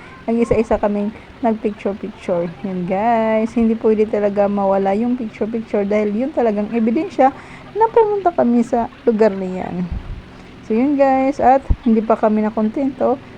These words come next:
Kailangan pa namin ng mapicturan lahat ang aming anggulo. So, yun guys, na tumawag po kami ng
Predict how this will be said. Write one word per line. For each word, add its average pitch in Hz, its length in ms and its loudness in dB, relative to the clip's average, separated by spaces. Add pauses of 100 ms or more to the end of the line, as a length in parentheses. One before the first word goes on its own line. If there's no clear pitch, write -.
(120)
Kailangan 226 480 2
pa 226 80 2
namin 214 400 2
ng 277 180 4 (840)
mapicturan 220 720 -2
lahat 220 320 -2
ang 214 160 -6
aming 196 320 -4
anggulo. 185 320 -4 (320)
So, 214 80 0
yun 214 240 0
guys, 240 560 0 (640)
na 202 320 -2
tumawag 208 480 0
po 214 80 -4
kami 208 320 0
ng 196 400 -2